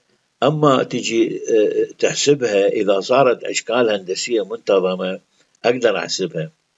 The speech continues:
إذا كانت أشكال هندسية غير منتظمة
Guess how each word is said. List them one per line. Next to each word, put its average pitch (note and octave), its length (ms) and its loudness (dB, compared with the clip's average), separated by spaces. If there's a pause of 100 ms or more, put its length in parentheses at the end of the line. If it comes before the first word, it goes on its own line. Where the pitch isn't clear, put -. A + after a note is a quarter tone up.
(800)
إذا A2 220 4
كانت D3+ 340 0
أشكال A#2+ 520 2
هندسية G#2 540 0
غير A2 280 4
منتظمة F2+ 760 -2